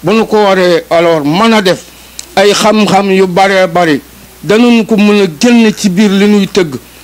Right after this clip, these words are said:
Parce que tëgg am xel la, ay xalaat la, ay nose la, ay toftale la, ay tegtale la,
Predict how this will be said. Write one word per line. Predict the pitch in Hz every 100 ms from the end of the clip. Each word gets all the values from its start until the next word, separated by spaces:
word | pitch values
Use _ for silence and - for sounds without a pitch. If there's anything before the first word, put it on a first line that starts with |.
| -
Parce | - 190
que | 240
tëgg | - 220 175 160 - - - - - - -
am | 185 208
xel | 202 185 160
la, | 131 107 - - - - - - - - - -
ay | 196 214
xalaat | 202 196 170 -
la, | 139 107 - - - - - - - - -
ay | 185 214
nose | 214 196 202 160
la, | 131 - - - - - - -
ay | 233 -
toftale | 226 - 208 175 151
la, | 120 104 -
ay | - 208 -
tegtale | 226 - - 185 156
la, | 127